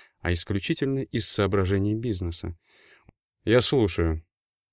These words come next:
Давай только быстрее». «Хорошо. Тогда сразу к делу.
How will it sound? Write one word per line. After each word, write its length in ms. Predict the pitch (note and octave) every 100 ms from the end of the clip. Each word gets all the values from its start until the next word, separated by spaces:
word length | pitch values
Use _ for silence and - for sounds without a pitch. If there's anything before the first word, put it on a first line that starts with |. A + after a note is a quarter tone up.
| _
Давай 260 | F#2 G2 C3+
только 240 | G2+ F#2
быстрее». 460 | F#2 - D#2+ D#2+ D#2+ _ _ _
«Хорошо. 460 | _ G3 B2 - E2 - _ _ _ _ _ _ _
Тогда 220 | A#2 B2
сразу 320 | B2+ A2 G2
к 60 | F#2+
делу. 260 | F2 D#2+